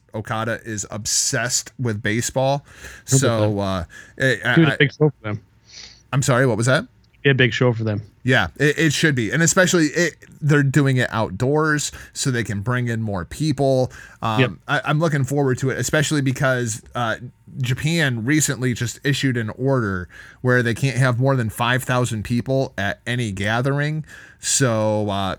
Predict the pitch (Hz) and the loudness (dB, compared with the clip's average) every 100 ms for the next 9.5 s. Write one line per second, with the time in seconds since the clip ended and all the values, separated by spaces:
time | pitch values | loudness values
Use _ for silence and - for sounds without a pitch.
0 | - 110 110 151 156 160 170 180 - _ | -6 -6 -2 -2 0 0 0 -2 -6 _
1 | _ - 95 123 139 143 139 135 135 131 | _ -10 -4 -2 0 0 0 0 0 0
2 | 127 120 - 131 123 117 113 110 110 92 | -2 -2 -2 -2 -2 -2 -2 0 -2 -2
3 | 82 78 - 85 76 65 - - - _ | -4 -8 -8 -8 -8 -10 -14 -20 -20 _
4 | _ _ - 127 123 113 - - 131 135 | _ _ -2 2 2 2 -2 2 6 6
5 | 135 - 135 127 - 131 127 120 113 - | 4 4 4 4 2 4 6 4 0 -6
6 | - - - _ 123 113 123 117 113 127 | -18 -18 -20 _ -2 2 4 4 4 4
7 | 113 120 117 110 110 110 107 107 107 - | 4 4 2 2 2 2 0 -2 -6 -10
8 | - - 123 107 98 90 - _ - - | -20 -8 -4 -2 -4 -6 -12 _ -16 -2
9 | 127 127 127 127 135 | 2 4 6 4 2